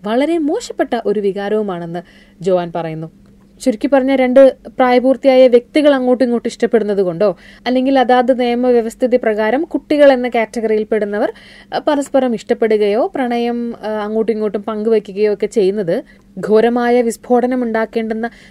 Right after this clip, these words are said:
വിഷയങ്ങളല്ലെന്ന് നമ്മൾ ഏറ്റവും ചുരുങ്ങിയത് മനസ്സിലാക്കണം. അതിന് ഉത്തരവാദിത്തമുള്ള സമൂഹം എന്ന നിലയിൽ കുറച്ചൊക്കെ നമ്മൾ സാമൂഹികപരമായും ജെൻഡർപരമായും ഒക്കെ അവെയർ ആയിരിക്കുകയും വേണം,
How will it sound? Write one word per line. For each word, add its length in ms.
വിഷയങ്ങളല്ലെന്ന് 840
നമ്മൾ 200
ഏറ്റവും 260
ചുരുങ്ങിയത് 360
മനസ്സിലാക്കണം. 680
അതിന് 160
ഉത്തരവാദിത്തമുള്ള 800
സമൂഹം 480
എന്ന 100
നിലയിൽ 320
കുറച്ചൊക്കെ 420
നമ്മൾ 360
സാമൂഹികപരമായും 1080
ജെൻഡർപരമായും 760
ഒക്കെ 260
അവെയർ 300
ആയിരിക്കുകയും 460
വേണം, 220